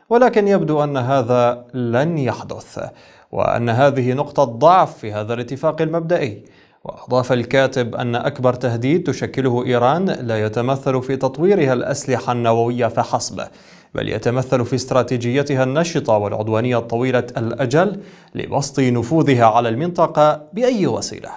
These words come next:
وأوضح أن إيران مستمرة منذ أكثر من ثلاثة عقود في تقديم دعم بشكل منهجي لوكلاء لها في المنطقة، مثل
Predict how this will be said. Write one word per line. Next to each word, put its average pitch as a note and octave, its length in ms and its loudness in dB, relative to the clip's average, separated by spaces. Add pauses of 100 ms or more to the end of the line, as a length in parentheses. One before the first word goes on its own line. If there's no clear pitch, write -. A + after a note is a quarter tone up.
(520)
وأوضح A2 400 0
أن A#2 180 2
إيران B2 460 2
مستمرة B2 640 -2
منذ B2+ 340 -2
أكثر D#3+ 460 2
من C3+ 140 -2
ثلاثة F#3+ 480 0
عقود C3 480 2
في A#2 120 -6
تقديم C3 460 -2
دعم E3 440 0
بشكل D3+ 440 -2
منهجي B2+ 640 0 (320)
لوكلاء E3 640 4
لها C#3 240 0
في A#2+ 120 -4
المنطقة، A#2 640 -2
مثل A2+ 400 -6